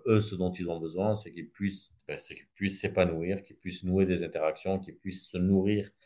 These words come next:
intellectuellement. Ils ont vraiment besoin de beaucoup de nourriture. C'est, euh, former ces professionnels pour qu'ils puissent non pas garder les enfants,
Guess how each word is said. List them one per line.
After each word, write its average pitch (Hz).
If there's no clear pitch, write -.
intellectuellement. 101
Ils 87
ont 80
vraiment 104
besoin 92
de 90
beaucoup 90
de 92
nourriture. 87
C'est, 104
euh, 87
former 107
ces -
professionnels 95
pour -
qu'ils -
puissent -
non 98
pas 107
garder 98
les 90
enfants, 95